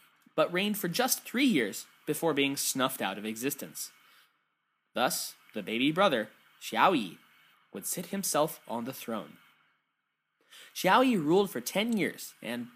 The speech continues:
all in all did not accomplish much. He did, however, accomplish something that none of his brothers apparently had been able to: have a son. This son, Wu Ding,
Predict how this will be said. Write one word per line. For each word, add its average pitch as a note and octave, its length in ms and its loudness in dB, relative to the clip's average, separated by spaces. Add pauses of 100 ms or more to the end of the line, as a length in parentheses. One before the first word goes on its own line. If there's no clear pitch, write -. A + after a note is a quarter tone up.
(120)
all G#3+ 220 4
in E3+ 80 4
all D#3+ 240 6
did A#2+ 180 -4
not C3 160 4
accomplish A#2 520 -6
much. B2 360 -6 (540)
He A3 120 2
did, D4+ 200 4
however, C3 500 4 (260)
accomplish D#3 440 0
something C3+ 360 -2
that C3 220 -2
none A#2+ 200 -2
of A#2+ 120 -6
his A#2+ 140 -8
brothers C3 400 2
apparently G2+ 600 -10 (120)
had G2+ 120 -8
been A2 120 -6
able D3 260 0
to: - 220 -10 (800)
have F2 140 -4
a E2 60 -12
son. C3+ 420 -2 (1600)
This - 200 8
son, G#2 300 0 (480)
Wu A#2 160 -4
Ding, C3+ 360 0